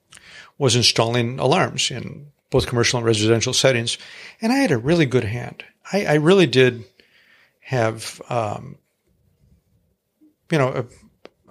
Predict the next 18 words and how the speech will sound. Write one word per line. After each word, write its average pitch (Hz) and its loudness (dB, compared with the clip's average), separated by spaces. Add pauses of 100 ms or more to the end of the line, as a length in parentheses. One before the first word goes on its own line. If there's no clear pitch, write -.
(240)
an 165 0
attention 156 0
to 127 -4
detail. 117 0 (680)
And 127 -2
I 123 2
was 123 2
a 123 2
bit 127 4
O 135 6
C 131 2
D 113 0
about 113 -4 (180)
how 127 -2
things 117 -4
looked. 113 -4 (760)
I 196 0
had 190 0